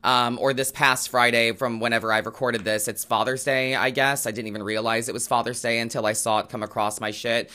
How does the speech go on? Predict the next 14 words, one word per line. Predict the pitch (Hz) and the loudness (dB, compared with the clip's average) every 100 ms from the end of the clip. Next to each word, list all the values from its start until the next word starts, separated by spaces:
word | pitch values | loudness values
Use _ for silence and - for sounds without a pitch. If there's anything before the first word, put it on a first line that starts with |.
| - - | -18 -8
and | 101 | -2
I | 107 | 0
made | 113 104 | 0 -2
sure | - | 0
I | 113 110 | 0 0
texted | - 127 - 117 | 0 -2 -2 -2
my | 107 | -2
brother | 110 113 107 104 | 0 -2 0 -2
a | |
very | 98 120 110 | 0 -2 0
happy | 113 110 | -2 -4
Father's | 107 120 101 107 | 0 2 2 0
Day. | 104 98 | 0 0
But, | 117 113 - | 0 0 -2